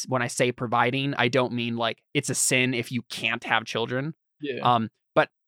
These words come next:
Speaker 1: anyone who was reading the tweet with, like, an open mind knew that that's what I meant. Um, and who'd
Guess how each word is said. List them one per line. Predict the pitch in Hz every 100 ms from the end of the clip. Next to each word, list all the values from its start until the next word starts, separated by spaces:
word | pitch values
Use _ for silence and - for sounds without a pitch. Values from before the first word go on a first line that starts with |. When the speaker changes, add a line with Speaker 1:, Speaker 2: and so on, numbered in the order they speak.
| _ _ _ -
Speaker 1:
anyone | 165 185 170
who | 165
was | 151 131
reading | 135 131 127 123 123 120
the | 123
tweet | - 123 123 _ -
with, | 123 120 -
like, | 117 110 _ _
an | 117
open | 117 120
mind | 113 107 110 120
knew | 123 117
that | 110 -
that's | - -
what | -
I | -
meant. | - - _ _ _ -
Um, | 87 - -
and | 120
who'd | 131 117